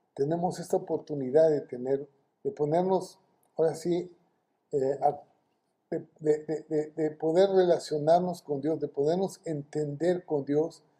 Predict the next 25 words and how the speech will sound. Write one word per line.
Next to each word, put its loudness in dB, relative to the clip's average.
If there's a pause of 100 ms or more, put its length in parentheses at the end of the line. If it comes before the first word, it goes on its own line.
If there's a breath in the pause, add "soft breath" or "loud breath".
(200)
y 0
eso -4
es -6 (120)
a 0
través 0 (100)
de -6
Jesucristo, -16 (640)
¿sí? -6 (360)
La 4
autoridad 8
que 4
había 8
sido, 6
había 2
sido 4
arrebatada 8 (800)
por, -6
por -8
Satanás, 4 (380)
por -8
esa 2
astucia, -2 (560)
fue 12
devuelta 8
nuevamente 0